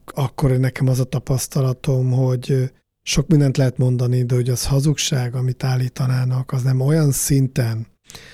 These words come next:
nézik a, a különböző hipotéziseknek az ellenőrzését, relevanciáját, ö, hogy, ö, néha már, már egy egyszerű földi halandó túlzásnak érzem, amikor az ember lát egy adatsort, és azt mondja, hogy hát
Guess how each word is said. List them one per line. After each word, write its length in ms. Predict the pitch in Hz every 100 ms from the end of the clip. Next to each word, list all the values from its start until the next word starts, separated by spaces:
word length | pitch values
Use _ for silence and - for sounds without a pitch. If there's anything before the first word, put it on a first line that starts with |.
| - - _
nézik 600 | 139 139 135 120 127 -
a, 460 | 127 123 120 123 - 131 123 123
a 60 |
különböző 580 | 123 - 143 135 127 123
hipotéziseknek 1120 | 113 135 147 131 131 123 123 - 127 - 131 139
az 120 | 135
ellenőrzését, 1000 | 139 139 135 127 123 131 123 - 127 -
relevanciáját, 1120 | 135 135 135 127 127 - 131 123 123 123 -
ö, 200 | 135 131 - - _
hogy, 440 | 127 139 135 131
ö, 280 | 135 131 131 131 - _
néha 260 | - 139 135
már, 320 | 139 131 135
már 280 | 139 135 135
egy 220 | 135 131
egyszerű 420 | 151 139 147 135
földi 340 | 127 147 135 135
halandó 680 | 127 131 127 127 127 127 - - - _
túlzásnak 500 | 147 139 123 131 120
érzem, 200 | 131 131
amikor 340 | 135 139 131 - _ _ -
az 80 |
ember 200 | 147 160
lát 200 | 143 147
egy 120 | 143 139
adatsort, 480 | 139 135 143 127
és 160 | 135 -
azt 160 | 147 -
mondja, 180 | 131
hogy 120 | 131 127
hát 160 | 127